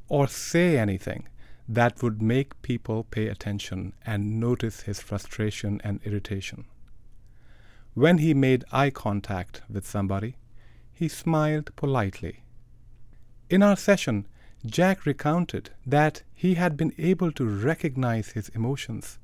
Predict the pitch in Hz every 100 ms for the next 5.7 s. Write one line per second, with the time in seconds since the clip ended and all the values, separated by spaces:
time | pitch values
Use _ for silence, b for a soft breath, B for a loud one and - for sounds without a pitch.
0 | b b b b 147 165 - 165 185 -
1 | - 156 131 - 185 175 135 110 b b
2 | b - 165 - 160 151 139 139 139 -
3 | 147 131 123 123 156 - - - - -
4 | b b b b - 180 127 208 - 160
5 | 139 113 - 113 107 104 92